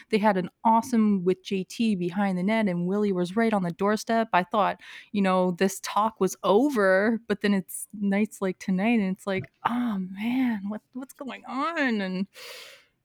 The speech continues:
I don't have an explanation, like, especially in that O T, man. Like, you were talking, Southey, in our group chat that maybe,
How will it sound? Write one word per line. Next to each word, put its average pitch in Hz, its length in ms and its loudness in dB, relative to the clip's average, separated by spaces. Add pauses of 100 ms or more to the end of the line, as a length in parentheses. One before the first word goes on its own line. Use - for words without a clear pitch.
(800)
I 233 80 0
don't 262 200 0
have 269 160 0
an 208 80 2
explanation, 190 880 0
like, 180 220 0
especially 294 400 -2
in 185 80 2
that 160 180 -2
O 175 120 2
T, 190 440 0
man. 170 400 -2
Like, 170 320 0
you 226 240 4
were 214 120 6
talking, 190 380 2
Southey, 175 320 -2
in 170 120 0
our 160 100 -4
group 160 340 -4
chat - 400 -4
that 151 220 -4
maybe, 160 640 -6